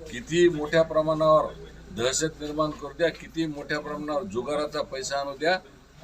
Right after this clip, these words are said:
जनता यावेळेस त्यांना झुगारून टाकणार. विकासाच्या पाठीमागे जनता राहणार. मुख्यमंत्री आमचे आहेत, पंतप्रधान आमचे आहेत.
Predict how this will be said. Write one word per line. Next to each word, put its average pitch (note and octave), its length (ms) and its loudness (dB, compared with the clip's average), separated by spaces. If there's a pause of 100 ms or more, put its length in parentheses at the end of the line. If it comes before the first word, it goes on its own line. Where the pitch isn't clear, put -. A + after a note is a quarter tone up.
(120)
जनता C3+ 420 0
यावेळेस C#3 420 2
त्यांना C#3 220 -4
झुगारून A#2 440 2
टाकणार. D3+ 480 0 (520)
विकासाच्या C#3+ 580 -4
पाठीमागे C#3 500 -4
जनता B2 400 -2
राहणार. C#3+ 360 2 (520)
मुख्यमंत्री D#3 640 -2
आमचे D#3+ 340 0
आहेत, D#3+ 220 4 (540)
पंतप्रधान D#3 540 4
आमचे D#3+ 360 0
आहेत. D#3+ 220 4